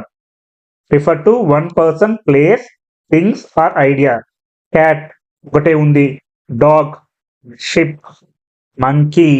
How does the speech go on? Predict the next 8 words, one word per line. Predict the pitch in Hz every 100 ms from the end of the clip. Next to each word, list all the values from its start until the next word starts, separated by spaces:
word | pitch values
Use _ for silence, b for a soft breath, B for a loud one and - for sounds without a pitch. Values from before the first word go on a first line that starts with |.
| 123 147 _ _ _ _ _ _ -
హీరో, | 143 147 147 131 -
వీళ్ళందరూ | 147 147 143 156 180 143
ఒక్కొక్కటిగా | - 160 151 160 165 165 156
ఉంది | 147 147
కాబట్టి | 151 143 143 214 311 - _ _ _ _ 147
మనం | 185 269 - - 151
ఏకవచనం | 156 160 156 160 156 135 - _ _ -
అంటుంటాం | 143 143 151 156